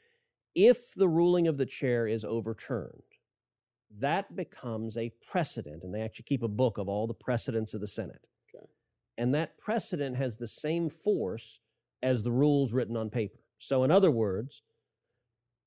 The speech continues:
Speaker 1: if Schumer succeeds, he will break the rules of the Senate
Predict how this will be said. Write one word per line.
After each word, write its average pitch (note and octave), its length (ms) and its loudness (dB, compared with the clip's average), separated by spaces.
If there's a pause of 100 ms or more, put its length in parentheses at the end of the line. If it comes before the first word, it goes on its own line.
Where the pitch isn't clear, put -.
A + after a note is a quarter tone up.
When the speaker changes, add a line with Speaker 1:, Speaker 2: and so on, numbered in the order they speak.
(380)
Speaker 1:
if C#3+ 160 8
Schumer F3 380 6
succeeds, C#3 920 0 (320)
he E3+ 160 2
will D3+ 180 6
break C#3 500 8
the G3 140 6
rules E3+ 300 4
of B2 60 -4
the A#2+ 80 0
Senate F#2 400 -6